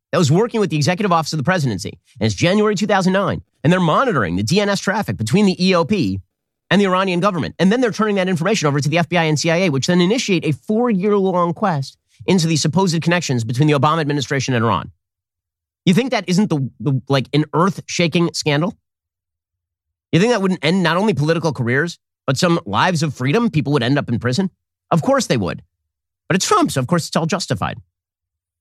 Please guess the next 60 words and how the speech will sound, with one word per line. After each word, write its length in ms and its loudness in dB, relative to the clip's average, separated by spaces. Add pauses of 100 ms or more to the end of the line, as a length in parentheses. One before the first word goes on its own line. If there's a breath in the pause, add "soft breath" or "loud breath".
(280)
Durham's 380 0
team 180 0
has 140 -2
charged 380 0
Sussman 200 0
with 120 0
lying 300 2
to 60 -4
the 120 0
F 140 -2
B 100 -4
I 140 -2
while 200 2
pushing 320 0
the 100 2
Alfa 200 0
Bank 220 -4
claims. 340 -4 (180)
Sussman 260 2
allegedly 460 0
told 280 -2
F 120 0
B 120 -2
I 80 0
General 280 0
Counsel 300 -2
James 260 0
Baker 280 -2
in 100 -4
twenty 220 -2
sixteen 420 -4 (140 soft breath)
he 80 0
was 100 4
not 180 2
working 440 -2 (180)
for 100 0
any 140 0
particular 400 -2
client 320 0
despite 320 -2
doing 180 2
the 60 2
bidding 240 0
of, 140 -4 (260)
of 100 0
Clinton's 240 0
campaign, 460 0 (180)
billing 200 2
his 140 0
services 360 -4
to 140 0
her 120 2
as 160 -4
well 120 2
as 120 2
working 300 0
on 80 0
behalf 240 0
of 80 -2
Jaffe. 400 -2